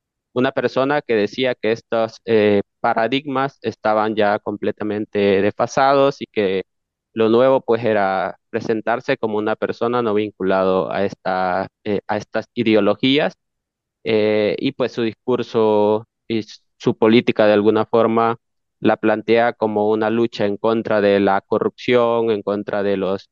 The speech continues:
eh, viejos métodos de los diferentes partidos, o digamos en este momento al menos de los políticos de la derecha.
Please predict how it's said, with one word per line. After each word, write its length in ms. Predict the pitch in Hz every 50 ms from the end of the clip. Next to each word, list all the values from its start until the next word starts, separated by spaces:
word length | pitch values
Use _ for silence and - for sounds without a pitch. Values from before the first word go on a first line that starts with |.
| _
eh, 260 | - 107 98 95 92 -
viejos 380 | - 117 117 - _ - 110 101 -
métodos 580 | - 120 117 - - 113 113 113 117 117 120 -
de 120 | - 101
los 140 | 98 98 92
diferentes 720 | - - - 101 98 104 107 110 104 - 104 104 - - _ _ _ _
partidos, 680 | - 104 101 - - - 120 120 123 123 123 117 - - _ _ _ _ _ _ _ _ _
o 320 | 110 107 107 104 104 98
digamos 340 | 95 101 104 107 110 113 120
en 80 | 110 110
este 240 | 113 - - 117
momento 460 | 113 107 104 110 110 117 120 113 - 104
al 100 | 95 98
menos 320 | 107 110 117 120 120 110
de 540 | 95 90 95 95 90 90 87 - - - - - -
los 180 | 104 104 104 - _ -
políticos 600 | 107 104 113 - - 117 - - 107 104 - -
de 100 | - 107
la 120 | 98 101 98
derecha. 440 | 101 101 110 131 160 - - 196